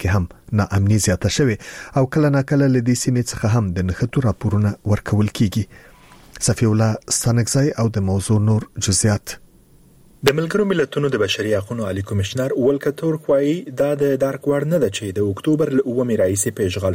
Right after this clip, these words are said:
Speaker 2: شوې لویدیځه غاړه کې تر پنځه سوه ډېر فلسطینیان وژل شوي. د فرانس پریس خبري اژانس د راپور له مخې ولکر تورک د سه شنبې په ورځ په یو بیان کې پر اسرائیلو انتقاد سره وویل، شاوخوا اته میاشتې مخکې د غزې په تړانګه کې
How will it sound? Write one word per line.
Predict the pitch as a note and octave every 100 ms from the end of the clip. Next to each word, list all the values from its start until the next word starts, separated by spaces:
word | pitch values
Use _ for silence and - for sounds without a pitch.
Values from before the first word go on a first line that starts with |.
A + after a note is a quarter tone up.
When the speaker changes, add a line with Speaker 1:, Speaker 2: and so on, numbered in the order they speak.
| -
Speaker 2:
شوې | A2 G2
لویدیځه | F2+ F#2 G2 F#2+ F2
غاړه | G#2 A2+
کې | C#3 -
تر | -
پنځه | D3+ D#3+
سوه | - A#2
ډېر | A2 -
فلسطینیان | G2+ F2+ - G2+ F#2+ F#2
وژل | F#2 F#2+
شوي. | - F#2 -
د | C#3+
فرانس | E3+ D#3+
پریس | F#3+ F3+
خبري | D3+ D3 B2+
اژانس | A2+ A2 A2+
د |
راپور | G2 A2 G#2
له | G2+
مخې | G2+ - G#2
ولکر | G2 G2+ -
تورک | B2 -
د | A2 -
سه | G#2+
شنبې | - G2+ F#2+ G#2
په |
ورځ | G2+ A3 - - - - -
په | B2+
یو | A2+
بیان | A#2 B2+
کې | - -
پر | G#2
اسرائیلو | - G2+ A2 A#2
انتقاد | G#2 - - A#2 A2
سره | G2+
وویل، | A#2+ C3 C3 C3+
شاوخوا | B2+ A#2 - D3+ D3
اته | - E3+
میاشتې | G#2+ - A2
مخکې | F#2+ - A2+
د | F#2+
غزې | F#2 G#2+ G#2
په |
تړانګه | - G#2+ A2
کې | -